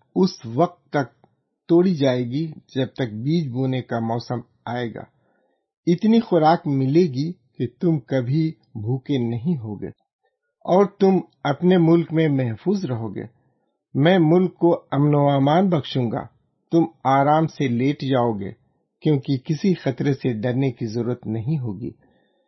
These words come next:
मैं वहशी जानवर मुल्क से दूर कर दूंगा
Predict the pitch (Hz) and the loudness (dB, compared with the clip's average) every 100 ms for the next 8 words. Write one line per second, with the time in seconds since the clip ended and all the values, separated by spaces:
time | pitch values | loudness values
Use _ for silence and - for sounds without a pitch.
0 | _ _ 135 170 165 135 139 139 214 185 | _ _ 0 2 2 2 0 0 0 0
1 | 147 147 156 151 104 _ _ _ - 127 | 2 0 2 0 -2 _ _ _ -4 0
2 | 160 156 - 139 113 131 185 214 - 110 | 0 -2 -6 -6 -4 -2 -2 -2 -6 -6
3 | 113 104 - | -6 -8 -10